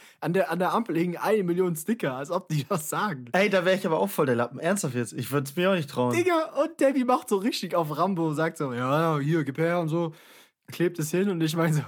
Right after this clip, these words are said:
Speaker 1: <laughs> "Guck mal nach rechts." Die Polizei direkt daneben. Aber die haben's, die haben nichts, die
Speaker 2: Okay.
Speaker 1: haben's auch nicht gesehen. Und Debbie dann so, "Oh mein Gott, oh mein Gott, oh mein Gott,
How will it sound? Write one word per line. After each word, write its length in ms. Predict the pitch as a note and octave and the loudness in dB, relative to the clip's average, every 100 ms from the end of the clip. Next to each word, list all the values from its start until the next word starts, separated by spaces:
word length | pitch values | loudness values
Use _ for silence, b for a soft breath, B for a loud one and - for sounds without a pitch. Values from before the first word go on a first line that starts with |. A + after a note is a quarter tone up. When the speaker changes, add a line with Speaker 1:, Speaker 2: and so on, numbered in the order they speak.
| - | -8
Speaker 1:
<laughs> 180 | - - | -20 -2
"Guck 180 | A3 F3+ | -2 2
mal 100 | F3 | 2
nach 220 | F3 - | 2 2
rechts." 340 | F3+ F3+ - | 0 0 -8
Die 240 | - - - F3+ | -14 -20 -6 0
Polizei 380 | G#3 G#3 A3+ G#3 | 0 2 2 2
direkt 340 | F#3+ G#3+ G#3 | 0 0 0
daneben. 420 | F3+ A3 G#3 F3+ _ _ _ - | 2 2 2 -2 _ _ _ -4
Aber 120 | D#3 D3+ | -2 0
die 60 | |
haben's, 160 | D#3 - B B - | -4 -8 B B -8
die 40 | |
haben 60 | C3 | -6
nichts, 160 | D3 D3 | -2 -2
die 40 | |
Speaker 2:
Okay. 120 | C3+ | 0
Speaker 1:
haben's 160 | C#3 B2 | 0 -2
auch 80 | A2+ | -6
nicht 140 | A2 | -10
gesehen. 420 | G#2 G#2 A#2 B2 B B B B | -8 -2 0 -2 B B B B
Und 180 | E3+ D#3 | -6 0
Debbie 160 | E3+ E3 | 0 0
dann 140 | D#3 | 0
so, 80 | D3+ | -2
"Oh 40 | |
mein 560 | D3+ - - - A4+ A#4 | -4 -10 -10 -4 0 0
Gott, 120 | - - | -4 -10
oh 100 | - | -8
mein 80 | C#5+ | 0
Gott, 140 | C5 B4+ | 0 2
oh 60 | A#4 | 0
mein 100 | A4 | 2
Gott, 200 | A#4 | 0